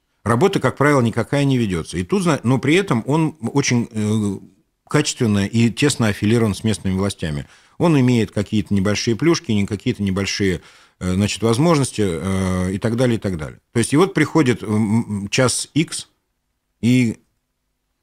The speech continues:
мятежная Дилара Закуановна врывается к нему в офис с криками:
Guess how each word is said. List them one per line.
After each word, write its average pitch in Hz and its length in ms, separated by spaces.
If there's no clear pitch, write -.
мятежная 123 560
Дилара 120 360
Закуановна 120 600
врывается 107 500
к - 100
нему 104 180
в 101 60
офис 117 260
с - 60
криками: 101 460